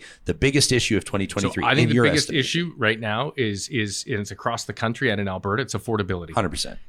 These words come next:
Speaker 2: Like, that is the number one issue. People are feeling squeezed on, on a number of fronts. It's not just one thing,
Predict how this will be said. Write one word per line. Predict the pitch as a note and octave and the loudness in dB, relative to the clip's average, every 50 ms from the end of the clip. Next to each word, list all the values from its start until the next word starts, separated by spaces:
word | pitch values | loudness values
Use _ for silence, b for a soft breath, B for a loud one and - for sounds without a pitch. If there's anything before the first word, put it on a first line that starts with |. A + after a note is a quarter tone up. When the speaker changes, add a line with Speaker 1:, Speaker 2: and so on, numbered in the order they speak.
| - - | -8 -4
Speaker 2:
Like, | A#2+ A2 G#2+ A2 | -4 -4 -4 0
that | A2+ A#2+ B2 C3 C3 | 2 2 2 4 2
is | C#3+ C3+ B2+ A2+ G2 G2 | 2 0 0 0 0 2
the | A2+ B2+ C3+ C3 B2+ | 2 4 4 4 4
number | A#2 A#2 A#2 A#2 A2+ A2 | 4 4 4 4 2 2
one | G2+ G2+ G#2 G#2 G#2 G2+ | 0 2 2 2 2 2
issue. | G2+ A#2+ A#2 - - F#3 F3+ | 0 0 -2 -2 -2 -4 -4
People | D#3+ - - C#3+ C#3+ - C3+ | -4 -2 -2 -4 -2 -2 -4
are | B2 G2+ | -4 -4
feeling | - - A#2+ A2 G2+ F#2+ F2 | -4 -4 -4 -2 -2 -4 -6
squeezed | F2 - - - - A#2 A#2+ B2+ C3+ C#3 C#3 B2+ - - - | -6 -6 -6 -6 -4 -2 0 0 0 0 -2 -4 -8 -10 -6
on, | B2+ G#2 G2+ G2+ G2 F#2+ - | -4 -2 0 0 -2 -2 -2
on | - A2+ G2+ F#2+ | -2 -2 -2 -2
a | F#2 | -2
number | F#2+ F#2 G2 G#2 A2+ A2+ B2 C3+ C3 B2 G#2 | -2 0 2 2 2 4 4 4 2 2 0
of | F#2+ F2+ | 0 -4
fronts. | - - - G#2 G2+ A#2 C#3+ - - | -6 -4 -2 0 0 0 -2 -4 -8
It's | G#2 F#2 - | -10 -6 -4
not | A2 A2 G#2+ G#2 - | -4 -4 -4 -4 -4
just | - A2+ F#2+ G2 | -6 -6 -4 -4
one | F2+ G2 G#2+ G#2+ G#2 F#2+ | 0 0 2 2 2 0
thing, | F2 - A2 G2 F#2+ C3 F#3+ G#3+ | -2 -2 -4 -2 -2 -2 -4 -4